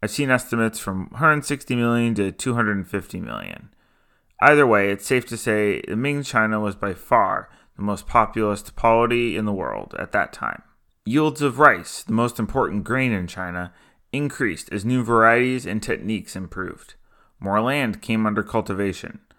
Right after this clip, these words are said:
Long-distance trade of grain and other bulk goods,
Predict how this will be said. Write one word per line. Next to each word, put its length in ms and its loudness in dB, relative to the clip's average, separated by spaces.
Long-distance 680 -2
trade 340 2
of 160 -6
grain 400 -2
and 220 -8
other 200 4
bulk 460 0
goods, 480 -4